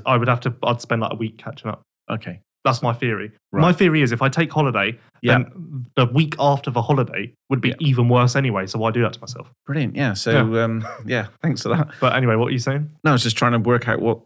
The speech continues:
Speaker 2: your, your schedule, and then you're obviously, you're gonna go and sit in a hotel and watch the race.
Speaker 1: No, that's the first one. That's Palembang.
Speaker 2: Okay.
Speaker 1: Semarang,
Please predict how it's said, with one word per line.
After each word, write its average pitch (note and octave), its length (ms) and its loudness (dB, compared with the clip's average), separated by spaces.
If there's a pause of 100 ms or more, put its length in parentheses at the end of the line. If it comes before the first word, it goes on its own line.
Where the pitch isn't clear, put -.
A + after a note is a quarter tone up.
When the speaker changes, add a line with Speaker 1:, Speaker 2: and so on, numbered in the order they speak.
(160)
Speaker 2:
your, G#2 280 -4
your C#3+ 140 0
schedule, B2+ 320 0
and A2 80 2
then A2 100 2
you're A#2 140 4
obviously, A2+ 220 -2
you're A#2+ 60 2
gonna A2 140 0
go A#2 140 0
and A2+ 100 2
sit A2 160 -2
in - 80 -4
a A2 40 -2
hotel A2 440 2
and A2 180 0
watch - 640 -6
the - 60 -8
race. A2+ 380 -6 (140)
Speaker 1:
No, C#3 220 2
that's C#3 220 0
the C#3 60 0
first D3+ 360 4
one. G2+ 200 -2
That's A2 160 -6
Palembang. G#2+ 680 -2
Speaker 2:
Okay. B2 380 0 (120)
Speaker 1:
Semarang, B2 640 2